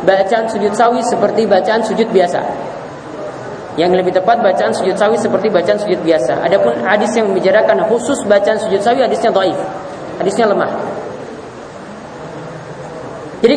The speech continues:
ketika turun sujud, baca takbir, Allahu Akbar, lalu kita baca sujud biasa, doa sujud biasa, Subhana Rabbiyal A'la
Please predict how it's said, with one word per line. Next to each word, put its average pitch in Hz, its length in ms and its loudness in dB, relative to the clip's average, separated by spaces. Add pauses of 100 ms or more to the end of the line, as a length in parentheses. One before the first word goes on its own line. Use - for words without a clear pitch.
ketika 285 240 2
turun 311 240 2
sujud, 285 320 0
baca 262 480 2
takbir, 285 420 0 (380)
Allahu 226 960 0
Akbar, 247 720 0
lalu 220 240 4
kita 240 160 2
baca 226 240 0
sujud 214 320 -4
biasa, 208 560 2
doa 202 160 2
sujud 196 240 0
biasa, 190 480 4
Subhana 220 400 2
Rabbiyal 175 320 2
A'la 156 320 0